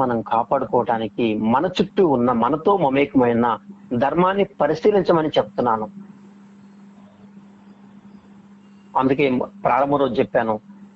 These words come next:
మాటతోనూ, చూపుతోనూ, మీ యొక్క ఆలోచనతోనూ ధర్మ పరివర్తన చేయండి, ధర్మాన్ని గమనించండి అని చెప్పాను.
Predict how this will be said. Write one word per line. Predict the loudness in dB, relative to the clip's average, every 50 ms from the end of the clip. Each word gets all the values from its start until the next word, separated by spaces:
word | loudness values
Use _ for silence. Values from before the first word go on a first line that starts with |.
| -4 -2 0
మాటతోనూ, | 0 0 -2 -2 0 0 0 0 0 -2 -2
చూపుతోనూ, | -2 -2 -2 -2 -2 -2 0 0 2 0 0 0 0
మీ | 0 2 2
యొక్క | 0 -2 -2 -2 -2 -2 0
ఆలోచనతోనూ | 0 0 0 0 0 0 0 2 0 0 0 0 -2 -4 -6 -10 -18 -20 -20 -20 -20 -20 -20 -20 -20 -20 -20 -20 -20 -16 -6
ధర్మ | -2 -2 0 2 0 0 0
పరివర్తన | 2 2 2 2 0 0 0 0 0 0 0
చేయండి, | 0 0 2 2 2 2 2 2 0 -2 -6 -12 -20 -20 -20 -20 -20 -20 -20 -20 -6 -4
ధర్మాన్ని | -2 0 2 2 2 2 0 0 0
గమనించండి | 0 2 2 2 0 0 0 -2 -2 -2 -2
అని | -2 -4 -6
చెప్పాను. | -6 -4 -4 -4 -4 -6